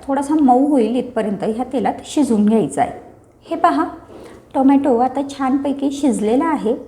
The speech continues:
आता याच्यात काही मसाले ॲड करू. सगळ्यात आधी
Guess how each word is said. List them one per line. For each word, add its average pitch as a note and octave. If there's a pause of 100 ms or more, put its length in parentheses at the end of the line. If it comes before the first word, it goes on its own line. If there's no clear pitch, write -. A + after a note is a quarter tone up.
(400)
आता C#4+
याच्यात A#3+ (120)
काही A#3+
मसाले C4
ॲड D#3+
करू. - (540)
सगळ्यात E4+
आधी D#4